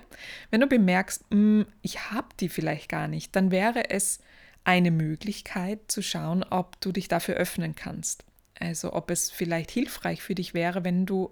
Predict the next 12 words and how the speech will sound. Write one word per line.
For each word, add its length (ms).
auch 320
in 140
deiner 240
Hundewelt 600
ein 180
paar 360
positive 560
Kontakte 800
und 280
Beziehungen 640
aufbauen 600
kannst. 460